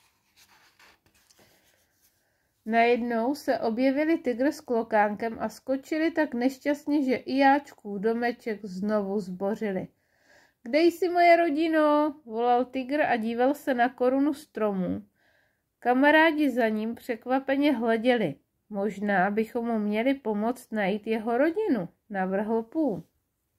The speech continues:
Tygr skákal a hledal v korunách stromů. Neměl ani potuchy, že kromě klokánka se mu snaží pomoct i všichni ostatní kamarádi.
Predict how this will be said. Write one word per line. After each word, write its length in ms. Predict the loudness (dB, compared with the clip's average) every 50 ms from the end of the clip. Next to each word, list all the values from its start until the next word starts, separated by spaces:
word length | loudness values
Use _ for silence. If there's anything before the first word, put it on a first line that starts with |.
| _ _ _ _ _ _ _ _ _ _ _ _ _ _ _ _ _ _ _ _ _ -20 -20 -20 _ _ _ _ _ _ _ _ _ _ _ _ _ _ _ _ _ _ _ _ _ _ _ _ _ _ _ _ _ _ _ -6
Tygr 300 | -4 -2 0 2 2 0
skákal 680 | 0 -2 2 4 4 6 4 4 2 2 2 2 2 2
a 80 | 2 2
hledal 480 | 2 2 2 2 2 2 2 2 0
v 120 | 0 -4 -6
korunách 560 | -2 0 0 2 2 2 2 2 2 0 -2
stromů. 600 | -6 -14 -10 -6 -4 -2 -2 -2 -4 -4 -6 -8 -10 -8
Neměl 460 | -6 -4 -2 0 0 2 2 2 2
ani 260 | 0 0 0 -2 -2
potuchy, 600 | -2 -2 -2 -4 -2 -4 -6 -8 -6 -4 -4 -4
že 140 | -2 -2 -2
kromě 420 | 0 0 0 0 0 0 0 0
klokánka 800 | 0 0 -2 -2 -2 0 2 2 2 2 2 0 -2 -2 -2 -2
se 200 | -2 -4 -4 -4
mu 140 | -2 -4 -6
snaží 460 | -6 -2 0 0 0 0 0 -2 -2
pomoct 480 | -2 -2 -4 -2 -2 -2 -4 -6 -8 -14
i 140 | -10 -8 -8
všichni 560 | -8 -8 -6 -6 -6 -6 -4 -4 -4 -4 -4
ostatní 580 | -4 -6 -6 -6 -4 -4 -4 -4 -4 -6 -6 -6
kamarádi. 800 | -4 -4 -2 0 2 2 2 4 4 4 2 2 0 -2 -6 -10